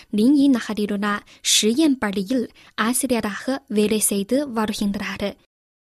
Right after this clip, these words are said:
இன்று வரை அவர் அங்கு இருபத்தைந்து ஆண்டுகளாக வேலை செய்துள்ளார். பள்ளி என்பதை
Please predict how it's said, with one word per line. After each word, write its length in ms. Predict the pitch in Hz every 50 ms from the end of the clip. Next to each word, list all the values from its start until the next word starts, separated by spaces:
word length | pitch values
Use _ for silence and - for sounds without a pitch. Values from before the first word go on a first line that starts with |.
| _ _ _ _ _
இன்று 320 | - 233 247 262 277 277 277
வரை 280 | 233 214 196 214 240 285 285 - - - _ 226 208
அவர் 260 | 214 202 214 202 202 208 - - - _ -
அங்கு 360 | 214 214 214 202 - 254 285 294 - - - _ _ -
இருபத்தைந்து 680 | 247 294 302 - 359 - - 262 233 220 214 208 220 214 -
ஆண்டுகளாக 760 | - 214 214 220 240 226 - - 214 208 196 - - 214 208 - 233
வேலை 340 | 196 220 240 262 294 311 302
செய்துள்ளார். 680 | - - 208 208 208 208 196 196 196 196 196 196 202 190 - _ _ _ _ _ _ _ _ _ _ _ _ _ _ -
பள்ளி 260 | 226 220 233 285 339 320
என்பதை 440 | 262 233 226 214 214 202 - 220 254